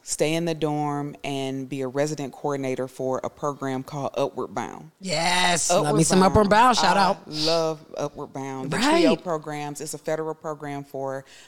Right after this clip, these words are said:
Speaker 1: potential first-generation college students.
Speaker 2: Yes.
Speaker 1: So I lived in residence for six weeks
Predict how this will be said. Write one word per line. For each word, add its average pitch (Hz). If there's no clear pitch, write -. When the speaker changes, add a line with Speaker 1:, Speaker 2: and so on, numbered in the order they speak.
Speaker 1:
potential 170
first-generation 147
college 139
students. 135
Speaker 2:
Yes. 123
Speaker 1:
So 147
I 156
lived 165
in 180
residence 170
for 147
six -
weeks -